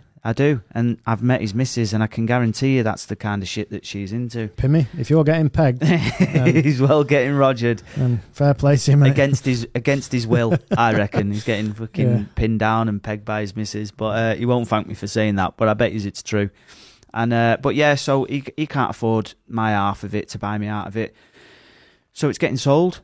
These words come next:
Speaker 1: the Clio. Poor thing.
Speaker 2: Well, is what it is. End of an era
Speaker 1: Yeah.
Speaker 2: that didn't last long.
Speaker 1: Well, I don't need two track cars, do I?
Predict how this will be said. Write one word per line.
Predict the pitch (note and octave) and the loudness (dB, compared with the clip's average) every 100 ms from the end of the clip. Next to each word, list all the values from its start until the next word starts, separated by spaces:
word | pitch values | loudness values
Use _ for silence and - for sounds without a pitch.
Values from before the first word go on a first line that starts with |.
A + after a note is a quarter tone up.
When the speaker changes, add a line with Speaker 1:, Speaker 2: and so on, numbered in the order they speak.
| - | -12
Speaker 1:
the | A2+ | -10
Clio. | - F#2+ A#2+ C#3 _ _ _ | -6 -2 -2 -4 _ _ _
Poor | - G#2+ | -8 -6
thing. | G2 G2+ C3+ C#3 _ _ _ | -6 -6 -6 -8 _ _ _
Speaker 2:
Well, | D4 E3 A#2 - _ _ _ - | 0 2 0 -6 _ _ _ -4
is | C3 | 2
what | D3+ F3 | 4 4
it | F#3+ | 4
is. | A#3 - - - | 2 0 -8 0
End | D3 C#3+ | 2 4
of | C#3+ | 4
an | D#3 | 4
era | F3 F#3+ F#3 D#3 | 6 6 4 2
Speaker 1:
Yeah. | F#3 A#2+ | 0 2
Speaker 2:
that | C#3 B2 | 2 2
didn't | C3 C3+ | 2 2
last | D3 D#3 - | 2 0 0
long. | D#3 C#3+ - - | 2 0 -2 -4
Speaker 1:
Well, | F3+ | 0
I | |
don't | G#3+ F3+ | 2 2
need | D3 | 0
two | - D3 | 0 0
track | A#2+ D3+ - | 0 -2 -2
cars, | G#2 F2+ - | -4 -4 -2
do | B2+ | 0
I? | G2+ F#2+ | 0 -2